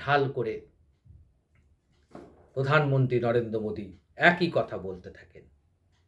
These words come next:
কিন্তু বলুন তো, ইন্দিরা গান্ধীর জরুরি অবস্থা জারিটা কি সংবিধানের বাইরে ছিল নাকি? সংবিধানের মধ্যে লিপিবদ্ধ তালিকায় এটা রয়েছে যে সরকার যদি মনে করে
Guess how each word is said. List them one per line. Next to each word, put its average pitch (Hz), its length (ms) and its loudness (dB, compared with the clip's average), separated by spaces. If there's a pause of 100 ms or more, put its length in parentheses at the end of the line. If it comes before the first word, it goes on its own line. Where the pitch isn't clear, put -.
(300)
কিন্তু 131 200 0
বলুন 151 300 6
তো, 143 100 4 (680)
ইন্দিরা 202 360 8
গান্ধীর 196 480 6
জরুরি 185 360 6
অবস্থা 170 420 4
জারিটা 151 440 4
কি 151 180 -2
সংবিধানের 143 640 0
বাইরে 127 320 4
ছিল 135 200 -6
নাকি? 90 280 -12 (920)
সংবিধানের 170 640 6
মধ্যে 170 280 2
লিপিবদ্ধ 160 640 2
তালিকায় 165 480 6
এটা 170 140 4
রয়েছে 175 460 6 (1040)
যে 127 60 -4
সরকার 190 600 8
যদি 220 200 4
মনে 185 280 4
করে 202 300 6